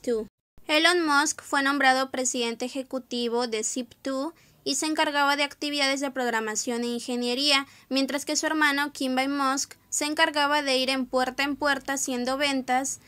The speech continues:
y de buscar el capital necesario para sacar adelante a la empresa. Consiguieron el uso gratuito de la cartografía de Naptec, que en ese entonces tenía un costo de trescientos millones de dólares,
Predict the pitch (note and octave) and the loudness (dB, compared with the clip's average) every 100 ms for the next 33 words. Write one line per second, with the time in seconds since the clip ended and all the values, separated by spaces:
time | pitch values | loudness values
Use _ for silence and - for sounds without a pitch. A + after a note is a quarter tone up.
0 | - - C#4+ D4+ D#4 D4+ - C4 C4+ C4+ | -20 -4 0 2 2 -2 2 2 2 0
1 | B3 A#3+ G#3+ - A#3+ B3+ D4 C4 A#3 A3 | -2 -2 -8 2 6 6 4 -2 -2 0
2 | B3+ B3+ C4+ C#4+ C#4 C4 C4 C4+ B3+ A#3+ | 4 6 4 -2 0 0 0 -2 -2 0
3 | B3 A#3 A3 A3+ A3+ A3+ A#3 C4+ C#4+ - | 2 0 -2 -2 -4 -4 -4 -2 2 2
4 | C4 B3+ _ _ - - - - D4 D4+ | 0 -8 _ _ -20 -20 -20 -2 0 2
5 | F4 D#4+ D#4 D#4 D#4 C#4 C4+ D4 C#4 C4 | 2 4 4 4 2 0 0 2 2 0
6 | C4 B3 C4+ C4 B3+ A#3 A#3 A3 G#3+ A3 | -4 -2 0 2 0 -2 -4 -6 -6 -4
7 | B3+ B3+ B3 A#3+ A#3+ A#3+ C#4+ D4 - _ | 0 0 4 4 4 0 -6 -6 -12 _
8 | _ _ _ _ B3+ B3+ B3+ C4 D#4 D4+ | _ _ _ _ 0 2 2 0 0 0
9 | C4+ C4 C#4+ - B3 A#3+ B3+ B3 B3 B3 | -2 -2 -4 -4 -2 0 -2 0 -2 0
10 | C4+ B3 A#3 A3+ - B3+ B3+ D4+ D#4 C#4 | -2 -2 -2 -2 0 -2 -2 -4 -2 -2
11 | A#3 A#3+ C4 B3 A#3 A3+ A3+ A3+ B3+ - | -2 -2 -2 -2 0 0 0 0 -2 -4